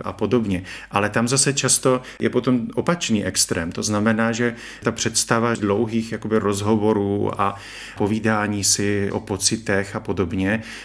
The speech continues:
to rozhodně nechci nějak snižovat, ale tam je otázka té vyváženosti. Ano? To znamená, že co skutečně vlastně lze očekávat.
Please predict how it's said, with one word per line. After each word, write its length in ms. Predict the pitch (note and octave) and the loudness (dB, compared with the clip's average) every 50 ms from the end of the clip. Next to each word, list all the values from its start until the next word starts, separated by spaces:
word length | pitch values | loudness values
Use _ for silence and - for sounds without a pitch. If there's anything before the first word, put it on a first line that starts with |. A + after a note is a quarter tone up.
| - - | -14 -4
to 220 | - G#2+ G2+ G#2 G2+ G2 | 0 0 2 2 0 0
rozhodně 560 | A2 G#2 - G#2 G#2 G#2 G#2+ A2 G#2 G#2 G#2+ | 0 0 0 0 -2 0 0 0 0 0 -2
nechci 400 | F2+ G2 G2 F#2+ - - A2 A2 | -2 -2 -4 -2 -2 -2 0 0
nějak 420 | G2 F#2+ G2+ G#2+ G#2 G#2+ G#2+ - - | 0 -2 -2 0 0 -2 -2 -4 -2
snižovat, 640 | - - - G#2+ G#2 G2+ F#2 G2+ F#2+ F2+ G2+ G#2 G2+ - | -2 0 0 2 0 2 2 2 2 2 0 0 0 -2
ale 200 | G#2+ G#2 G#2+ G#2+ G#2+ - - - - | -2 -2 -2 -2 -6 -10 -16 -10 -6
tam 160 | - G#2 A2 | -2 0 2
je 120 | A#2 B2 | 2 2
otázka 440 | G#2+ A2+ - B2 A#2 - - - A#2+ | 0 0 0 0 0 0 0 -2 0
té 140 | A2+ B2 A#2 | 0 0 2
vyváženosti. 880 | G#2 A2+ A2+ A#2+ G#2 G2 F#2 F#2+ F2+ E2+ E2 E2 - - - - F#2 - | 2 2 2 2 2 0 -2 -4 -6 -6 -4 -4 -4 -4 -6 -8 -12 -10
Ano? 200 | F2+ G2 A2+ A2+ | -8 -8 -8 -6
To 120 | - G#2 | -6 -6
znamená, 520 | - - G2+ G2 G2 G#2 G2+ G2+ G2+ G#2 | -6 -4 -4 -2 0 0 0 0 0 0
že 200 | G#2 G2 A2 G#2 - - - - - - | 0 0 0 -2 -2 -6 -12 -14 -10 -8
co 140 | - - C3 | -4 -2 0
skutečně 540 | - - - A2 - A#2 A#2 - A#2 A2 G#2+ | 0 0 0 -2 -2 -2 0 2 2 2 2
vlastně 460 | G2 G#2 G2 - - - G#2 G#2 G2+ | 2 0 0 0 -2 -2 -2 -2 0
lze 400 | G2+ G2+ G2+ G2+ G2 F2+ G2+ G#2 | 0 0 -2 -2 -2 -2 -2 -2
očekávat. 760 | G2 F#2+ - - A#2 A2+ - G2 F#2 F2+ E2+ E2+ F2 - - | -2 -4 -4 -4 -6 -6 -4 -4 -4 -4 -4 -6 -8 -12 -16